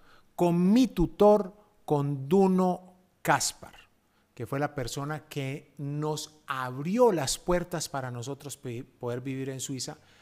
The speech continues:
una persona que llevo en mi corazón, que recuerdo con total, o sea, es como si fuera mi padre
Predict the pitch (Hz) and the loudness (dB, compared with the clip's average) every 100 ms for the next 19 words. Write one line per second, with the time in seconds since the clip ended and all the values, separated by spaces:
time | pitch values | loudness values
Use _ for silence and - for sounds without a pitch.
0 | _ _ 131 139 127 131 143 - 123 117 | _ _ -10 -8 -8 -6 -8 -8 -10 -2
1 | 156 160 139 123 123 113 110 143 151 - | 0 0 -2 -8 -10 -10 -8 -8 -10 -10
2 | 123 117 110 - 165 175 156 151 151 - | -12 -10 -12 2 4 4 2 2 0 -4
3 | - _ _ 135 127 - - 120 - 170 | -20 _ _ -8 -8 -6 -6 -6 0 4
4 | 165 165 - - _ _ _ _ _ _ | 4 0 -12 -20 _ _ _ _ _ _
5 | _ _ _ _ - - 160 127 - - | _ _ _ _ -10 -6 -4 -6 -14 -12
6 | - 196 165 147 131 170 160 156 127 - | -8 -6 -4 -6 -6 -4 -4 -6 -8 -10
7 | - 113 98 | -10 -10 -14